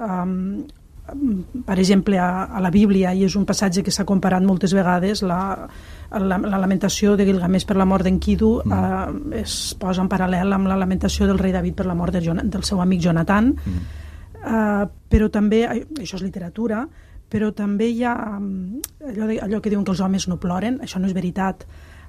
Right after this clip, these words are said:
Speaker 2: En la, en la mateixa, en la mateixa documentació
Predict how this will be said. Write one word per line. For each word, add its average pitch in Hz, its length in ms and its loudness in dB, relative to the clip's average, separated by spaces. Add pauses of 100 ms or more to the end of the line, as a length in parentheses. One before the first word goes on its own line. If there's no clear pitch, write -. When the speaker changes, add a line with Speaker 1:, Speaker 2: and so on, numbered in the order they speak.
(100)
Speaker 2:
En 196 200 -2
la, 190 140 0 (200)
en 220 80 -4 (120)
la 196 80 0
mateixa, 196 320 2
en 226 360 0
la 190 160 -2
mateixa 208 580 0
documentació 202 880 2